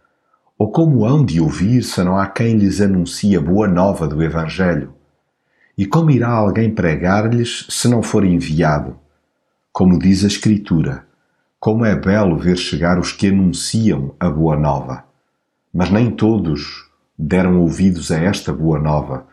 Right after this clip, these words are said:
Isaías falou assim: "Senhor, quem acreditou na nossa pregação?" Assim, a fé vem daquilo que se ouve, e o que se ouve é o anúncio da palavra de Cristo.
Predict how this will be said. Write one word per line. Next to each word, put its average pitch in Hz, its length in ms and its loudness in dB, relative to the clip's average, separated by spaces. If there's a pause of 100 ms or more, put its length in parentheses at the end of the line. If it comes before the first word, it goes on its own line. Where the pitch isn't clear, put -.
(400)
Isaías 95 520 2
falou 104 360 2
assim: 73 460 -4 (560)
"Senhor, 101 500 0 (560)
quem 92 220 2
acreditou 95 640 2
na 82 120 2
nossa 82 380 -2
pregação?" 76 720 -4 (800)
Assim, 98 580 -2 (380)
a 92 80 -6
fé 113 240 0
vem 120 240 0
daquilo 113 460 0
que - 80 -10
se 87 340 -2
ouve, 82 380 0 (440)
e 80 140 -2
o - 80 -6
que - 100 -12
se - 240 0
ouve 113 420 0 (280)
é 87 100 -2
o 87 160 2
anúncio 101 600 2
da 92 100 0
palavra 85 420 0
de 78 120 -4
Cristo. - 520 -4